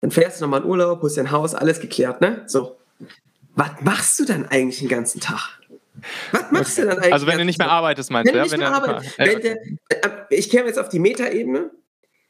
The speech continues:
Speaker 1: wenn
Speaker 2: Ja.
Speaker 1: der Geld, wenn dieses Argument, „Ich mach das, um Geld zu verdienen“, wenn das weg ist,
Speaker 2: Ja.
Speaker 1: komplett weg, was tust du den ganzen Tag?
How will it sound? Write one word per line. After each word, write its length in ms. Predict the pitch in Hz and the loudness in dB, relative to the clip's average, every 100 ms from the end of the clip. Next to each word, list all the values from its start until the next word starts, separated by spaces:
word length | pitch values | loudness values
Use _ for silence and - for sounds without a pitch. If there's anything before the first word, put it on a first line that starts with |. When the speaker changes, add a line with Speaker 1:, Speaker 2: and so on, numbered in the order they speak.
| _ - | _ 0
Speaker 1:
wenn 80 | 160 | 0
Speaker 2:
Ja. 80 | |
Speaker 1:
der 200 | 170 185 151 | 2 -2 2
Geld, 400 | 202 240 294 - - | 2 2 -2 -8 -4
wenn 160 | 170 190 | 2 2
dieses 280 | 185 190 202 | 0 -4 0
Argument, 480 | 185 190 190 220 220 | 0 0 0 -2 0
„Ich 100 | 180 | 0
mach 180 | 190 - | 0 0
das, 160 | 214 | -2
um 80 | 170 | 0
Geld 220 | 175 202 | 0 -2
zu 100 | 190 | -4
verdienen“, 300 | 156 139 127 | -4 -2 0
wenn 140 | 143 147 | 0 2
das 240 | 240 - | 0 2
weg 220 | 196 202 | 0 0
ist, 400 | - 143 - - _ _ _ _ | -4 -8 -8 -14 _ _ _ _
Speaker 2:
Ja. 80 | - | 0
Speaker 1:
komplett 380 | 220 262 277 | 0 2 0
weg, 400 | 214 208 - _ _ _ _ _ - - _ _ - | 0 0 -4 _ _ _ _ _ -20 -20 _ _ -2
was 260 | 156 208 - | 0 0 -2
tust 240 | 254 226 | -2 -2
du 40 | 143 | -2
den 160 | 123 | -2
ganzen 300 | 120 120 - | -2 -4 -8
Tag? 320 | - 160 - | -8 -8 -10